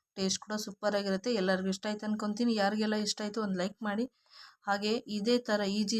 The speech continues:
ರೆಸಿಪಿಗಾಗಿ ತುಳಜಾ ಅಡುಗೆ ಚಾನಲ್ನ ಸಬ್ಸ್ಕ್ರೈಬ್ ಮಾಡ್ಕೊಳ್ಳಿ. ಹಾಗೆ ಬೆಲ್ ಐಕಾನ್ ಒತ್ತಿ.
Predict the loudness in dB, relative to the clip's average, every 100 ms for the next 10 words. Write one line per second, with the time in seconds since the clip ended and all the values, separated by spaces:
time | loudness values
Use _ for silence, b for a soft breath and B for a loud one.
0 | 0 0 -4 -6 -2 -2 0 -2 -4 -2
1 | -2 0 -2 -2 -4 -4 -4 -4 -2 0
2 | 2 0 -2 -2 -2 -2 -2 -2 0 0
3 | -2 -4 -2 -4 -4